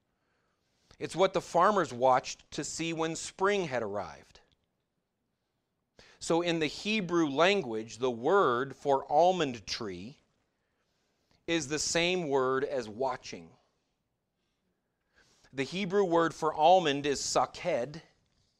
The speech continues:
while the Hebrew word for watching is sakad. So the farmers would sakad the saked tree.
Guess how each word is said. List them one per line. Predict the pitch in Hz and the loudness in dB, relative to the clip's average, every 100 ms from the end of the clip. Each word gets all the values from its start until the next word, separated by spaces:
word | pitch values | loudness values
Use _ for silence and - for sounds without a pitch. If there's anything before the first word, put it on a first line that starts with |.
| _ _ _ _ _ _ _ _ _ _ _ _ | _ _ _ _ _ _ _ _ _ _ _ _
while | 147 147 | 0 2
the | 147 | 0
Hebrew | 180 180 147 165 | -2 -6 -2 0
word | 147 160 151 | 2 2 0
for | - 143 | 0 2
watching | 160 180 180 143 139 | 4 2 0 -4 -4
is | 131 | -4
sakad. | - 143 - 165 123 82 82 - _ _ _ _ _ _ _ _ _ _ _ _ _ _ _ _ _ _ _ _ _ _ _ | -4 -4 -4 -6 -8 -10 -20 -20 _ _ _ _ _ _ _ _ _ _ _ _ _ _ _ _ _ _ _ _ _ _ _
So | - 165 | -4 0
the | 147 | 0
farmers | - 185 196 180 160 131 | 2 4 6 4 0 -2
would | 147 123 | -4 -6
sakad | - 156 - - 180 123 127 135 120 | -4 -4 -4 0 4 6 4 0 -4
the | 139 | -4
saked | - 151 - 175 131 104 | -4 -8 -4 -4 -4 -6
tree. | - - 85 78 | -16 -14 -16 -18